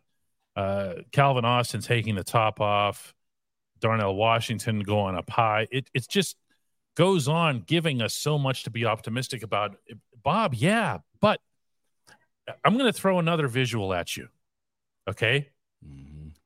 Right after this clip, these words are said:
Speaker 1: Even though the offensive lineman has, is infinitely better equipped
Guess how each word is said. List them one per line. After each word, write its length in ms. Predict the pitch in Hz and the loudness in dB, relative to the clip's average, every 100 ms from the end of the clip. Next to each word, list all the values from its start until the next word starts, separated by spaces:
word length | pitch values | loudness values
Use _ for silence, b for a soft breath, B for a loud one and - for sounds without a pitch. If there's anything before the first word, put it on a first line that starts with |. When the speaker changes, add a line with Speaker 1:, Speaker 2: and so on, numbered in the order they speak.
| - | -8
Speaker 1:
Even 240 | 139 147 | -6 -2
though 160 | 139 131 | -2 0
the 100 | 117 | 0
offensive 540 | 120 123 139 - 104 | 0 -2 -8 -8 -6
lineman 480 | 104 120 107 82 95 _ _ _ _ - | 0 0 0 -6 -12 _ _ _ _ -4
has, 160 | 95 - | -4 -6
is 140 | 95 92 - | -8 -8 -6
infinitely 400 | 135 143 117 113 113 | -2 -2 -2 -2 0
better 260 | 110 107 | 2 0
equipped 360 | 98 - 107 | -2 -6 -8